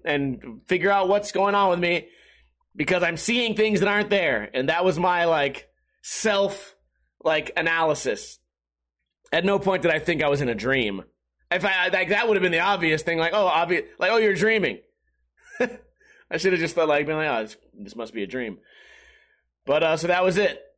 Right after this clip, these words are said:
I, I psychoanalyzed myself. I said, "You know what? You're delusional. You, you've lost, you've lost touch with reality,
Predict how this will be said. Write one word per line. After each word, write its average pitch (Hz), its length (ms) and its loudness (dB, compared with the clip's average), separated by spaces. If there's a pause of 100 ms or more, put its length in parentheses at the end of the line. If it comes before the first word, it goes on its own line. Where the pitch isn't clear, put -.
(160)
I, 151 100 0
I 156 320 -2
psychoanalyzed 190 800 0
myself. 165 360 0
I 160 60 2
said, 160 160 0
"You 135 60 2
know 151 100 2
what? 196 360 0
You're 139 140 2
delusional. 180 520 2
You, 147 160 -2
you've 127 240 -4
lost, 160 440 0
you've 135 180 -6
lost 156 280 0
touch 180 260 -2
with 175 160 -2
reality, 175 600 0